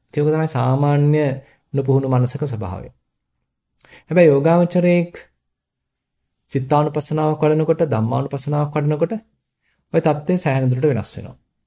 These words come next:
එයාට දැන් හැබැයි පුළුවන්කම තියෙනවා සිතුවිල්ලක් සිතුවිල්ලක් වශයෙන් දැක ගන්න. නැත්තම් විතර්කයක් විතර්කයක් වශයෙන් තේරුම් ගන්න. හිතට යම් කිසි සිතුවිල්ලක් පහළ වුණා. ඒතර ඔන්නේ සිතුවිල්ල සිතුවිල්ලක් වශයෙන් දකිනවා. මේක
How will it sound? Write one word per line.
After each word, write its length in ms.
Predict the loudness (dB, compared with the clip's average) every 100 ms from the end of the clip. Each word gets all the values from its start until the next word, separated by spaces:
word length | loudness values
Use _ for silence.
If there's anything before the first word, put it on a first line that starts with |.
| _ _ _
එයාට 180 | -6 0
දැන් 160 | 0 0
හැබැයි 240 | 0 -2
පුළුවන්කම 520 | 0 0 0 0 -2 -4
තියෙනවා 540 | -2 0 2 0 -2 -4 -12 _ _ _
සිතුවිල්ලක් 540 | -8 0 2 4 2 0
සිතුවිල්ලක් 460 | -2 0 2 0 -2
වශයෙන් 240 | -4 -4
දැක 140 | -4 -6
ගන්න. 240 | -10 -12 -20 _
නැත්තම් 320 | -8 -2 -2
විතර්කයක් 520 | 0 -4 -4 -2 -2 _ _ _ _ _ -10
විතර්කයක් 460 | -2 0 0 -2 -2
වශයෙන් 280 | -4 -4 -2
තේරුම් 280 | -2 -2 -4
ගන්න. 200 | -6 -10 _ _ _ _ _ _ _ _ _
හිතට 260 | -8 -4 -2
යම් 200 | -2 -2
කිසි 200 | -4 -4 -4
සිතුවිල්ලක් 480 | 0 2 4 2 0
පහළ 280 | -6 -4
වුණා. 280 | -2 0 -2 -4 _ _ _ _ _ _ _ _
ඒතර 220 | _ 0
ඔන්නේ 280 | 2 2 2
සිතුවිල්ල 520 | 0 0 4 6 6 4
සිතුවිල්ලක් 560 | 0 2 4 6 4
වශයෙන් 300 | 0 -2 0
දකිනවා. 320 | 0 -4 -10 -8
මේක 180 | -6